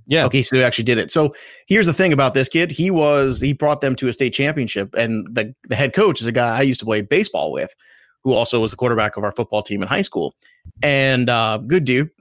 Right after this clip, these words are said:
Speaker 2: Uh, he's been coach there for about ten years now. And he lost this kid. His, this was, he was, like, a sophomore by the time we, they got to the state championship game. I think they lost, but the kid left to go down to one of those prep schools down by you in Florida in the Miami area.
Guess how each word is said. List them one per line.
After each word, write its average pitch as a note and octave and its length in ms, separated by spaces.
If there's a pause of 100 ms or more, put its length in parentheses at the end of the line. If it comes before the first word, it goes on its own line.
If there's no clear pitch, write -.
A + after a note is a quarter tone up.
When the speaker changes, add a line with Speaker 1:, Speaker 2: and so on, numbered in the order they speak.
Speaker 2:
Uh, A2+ 180
he's A#2+ 160
been A#2+ 200
coach - 260
there A#2 160
for A2+ 140
about G#2 280
ten A2+ 160
years C3+ 260
now. D#2+ 260 (420)
And C3 560
he C#3+ 160
lost C3+ 440
this A#2 160
kid. G#2+ 520
His, A2 260
this D#3 140
was, D3 120
he B2 120
was, B2+ 100
like, - 80
a F#2 100
sophomore B2+ 520
by G2+ 100
the G#2 80
time A2 220
we, G2+ 120
they G#2+ 220
got G#2+ 300
to G#2 180
the E2+ 320
state - 220
championship C3+ 400
game. F#2 160
I F#2+ 60
think - 140
they A2+ 80
lost, G#2+ 460
but A#2+ 140 (360)
the C#3 140
kid D#3 240
left C#3 340
to B2+ 60
go B2+ 320
down A#2 260
to A#2 60
one A#2+ 80
of A2 40
those G#2 120
prep C3+ 220
schools A#2 360
down A2+ 180
by G#2+ 100
you C3 180
in A2 80
Florida C3+ 340
in F#2 100
the G2 60
Miami G#2 460
area. C2+ 280